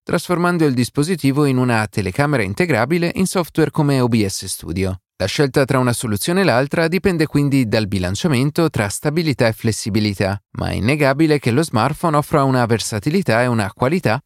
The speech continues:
che la classica webcam cablata fatica a pareggiare.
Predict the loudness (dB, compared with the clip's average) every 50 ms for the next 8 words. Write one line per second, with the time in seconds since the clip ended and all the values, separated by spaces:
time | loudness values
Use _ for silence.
0 | _ _ -2 0 0 0 2 0 0 0 0 -4 -2 0 2 2 2 2 0 -2
1 | -2 0 0 0 0 0 0 0 -2 0 0 0 -2 -2 -2 0 -2 -2 0 0
2 | -2 -2 -2 -2 -2 -2 0 0 0 0 -2 -2 -2 -4 -2 -2 -2 -2 -4